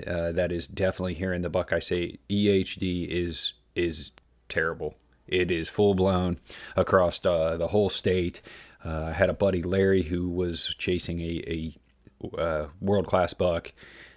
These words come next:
on, on a small piece that he had done some timber work on and some native, um, type habitat improvements and some grasses and just a cool meadowy type project, and had the buck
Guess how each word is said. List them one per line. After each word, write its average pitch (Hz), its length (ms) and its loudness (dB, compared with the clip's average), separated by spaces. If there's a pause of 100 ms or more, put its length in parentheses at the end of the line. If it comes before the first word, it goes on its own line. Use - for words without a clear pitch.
(160)
on, 80 420 -4
on 90 160 0
a 80 80 -2
small 101 360 2
piece 90 520 2
that 85 340 2
he 92 140 -2
had 87 120 0
done 90 180 -2
some 85 160 -6
timber 117 320 6
work 107 260 6
on 101 320 4
and 90 160 0
some 85 220 -4
native, 95 520 2
um, 85 440 -2 (720)
type 95 460 2 (500)
habitat 104 440 6
improvements 98 800 2
and 85 120 -2
some 82 160 -6
grasses 98 680 4
and 80 240 -6
just 127 340 4
a 87 140 2
cool 110 400 4
meadowy 98 400 4
type 95 280 4
project, 95 640 2 (760)
and 85 640 -2
had 87 240 -2
the 85 40 -2
buck 92 420 -2